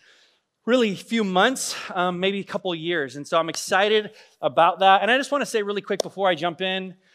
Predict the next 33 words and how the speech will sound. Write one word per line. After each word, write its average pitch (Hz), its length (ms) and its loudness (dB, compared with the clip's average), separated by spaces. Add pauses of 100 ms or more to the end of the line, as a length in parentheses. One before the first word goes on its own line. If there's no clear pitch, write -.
(280)
um, 147 160 -4
thank 214 320 0
you 131 160 -8 (540)
to 185 100 -4
all 190 260 4
of 190 120 0
you. 208 160 -6
You 208 180 -6
have 196 240 -2
made 190 480 0 (320)
the - 80 -10
transition 175 640 -4
for 160 160 -6
our 160 160 2
family 165 480 -4
such 180 400 -2
a 151 180 -6 (280)
awesome 160 360 0
one, 240 320 -2 (120)
a 143 100 0
life-giving 180 600 -2
one, 190 180 -2
and 175 180 -10
we're 156 80 -8
so 202 400 -4
excited 147 600 -2 (480)
to - 80 -18
be 170 80 -2
a 143 40 -2
part 175 240 0
of 165 60 -4
this 151 160 -8
community 151 640 -6